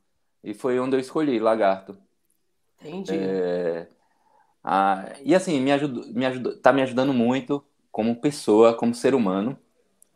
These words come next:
Speaker 1: É, eu não vou dizer também que sou nenhum santo, é,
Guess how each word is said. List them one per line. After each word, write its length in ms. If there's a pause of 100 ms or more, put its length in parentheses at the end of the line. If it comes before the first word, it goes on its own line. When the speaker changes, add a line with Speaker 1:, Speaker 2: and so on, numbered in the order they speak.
(280)
Speaker 1:
É, 760 (180)
eu 140
não 160
vou 140
dizer 420
também 240
que 160
sou 300
nenhum 180
santo, 580 (640)
é, 1000